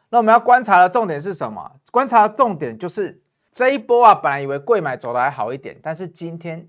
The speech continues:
加权指数的下杀，贵买有，有一点撑不住咯。但重点就是加权指数这一波十一月，去年十一月以来的上涨，其实已经让融资，散户的融资增加了两百多亿哦。所以今天晚上，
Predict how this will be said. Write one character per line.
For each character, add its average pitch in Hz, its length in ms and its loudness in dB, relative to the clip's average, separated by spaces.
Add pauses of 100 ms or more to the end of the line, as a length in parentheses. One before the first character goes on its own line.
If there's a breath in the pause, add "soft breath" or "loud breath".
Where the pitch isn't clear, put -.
加 160 160 -4
权 143 180 -14
指 113 140 -20
数 127 140 -14
的 123 80 -10
下 127 220 -8
杀， 117 380 -10
贵 165 160 -8
买 113 180 -12
有， 120 140 -14
有 131 160 -6
一 175 60 -4
点 165 200 -8
撑 170 200 -14
不 147 80 -12
住 151 220 -6
咯。 123 260 -4 (400)
但 214 160 -2
重 233 140 0
点 165 100 -6
就 170 80 -8
是 196 100 -12
加 233 220 -2
权 208 160 -6
指 139 140 -14
数 208 160 -10
这 220 180 -8
一 220 140 -6
波 202 200 -6
十 175 380 -16
一 220 160 -6
月， 226 260 -2 (140)
去 220 180 -8
年 156 140 -8
十 160 220 -16
一 202 160 -14
月 208 200 -2
以 120 60 -8
来 117 140 -8
的 127 80 -10
上 139 280 -6
涨， - 240 -12
其 151 160 -14
实 151 180 -14
已 123 140 -18
经 170 380 -14 (380)
让 180 160 -4
融 139 360 -6
资， 165 320 -10
散 127 320 -6
户 185 140 -4
的 160 80 0
融 139 240 -2
资 160 180 -14
增 160 220 -10
加 160 140 -4
了 143 100 -4
两 123 180 -8
百 120 140 -10
多 127 260 -12
亿 131 200 -12
哦。 107 180 -14 (300)
所 202 100 -4
以 196 60 -2
今 294 260 -4
天 294 140 6
晚 202 120 6
上， 196 280 0